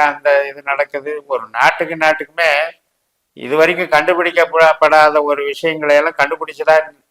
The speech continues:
ஒரு மாயம் கிரியேட் பண்ணிக்குவாங்க. அந்த கிரியேட்டிவிட்டி வந்து ராகுக்கு உண்டு.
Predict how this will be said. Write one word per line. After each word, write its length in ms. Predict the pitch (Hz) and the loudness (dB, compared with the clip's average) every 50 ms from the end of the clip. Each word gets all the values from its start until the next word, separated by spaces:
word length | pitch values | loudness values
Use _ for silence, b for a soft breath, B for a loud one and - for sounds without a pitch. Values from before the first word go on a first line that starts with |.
| _ - | _ -4
ஒரு 180 | 147 147 139 - | -2 -2 0 0
மாயம் 420 | 135 139 143 156 165 160 156 143 - | 2 2 2 2 2 2 0 -2 -4
கிரியேட் 380 | - 147 156 165 165 160 160 - | -8 -4 -2 -2 -2 -2 -2 -6
பண்ணிக்குவாங்க. 440 | 139 131 127 - - 117 107 - _ _ _ _ _ _ - | -8 -8 -10 -12 -14 -14 -14 -16 _ _ _ _ _ _ -10
அந்த 120 | 131 120 127 | -6 -6 -6
கிரியேட்டிவிட்டி 800 | 123 - 151 160 185 190 190 190 190 180 180 165 160 151 - 151 | -4 -4 -4 -2 2 2 2 2 2 -2 -6 -6 -8 -8 -10 -8
வந்து 280 | 143 139 135 135 - 185 | -6 -6 -6 -6 -6 -4
ராகுக்கு 440 | 185 160 127 123 123 120 117 _ _ | 0 0 0 0 0 -4 -12 _ _
உண்டு. 200 | _ _ _ _ | _ _ _ _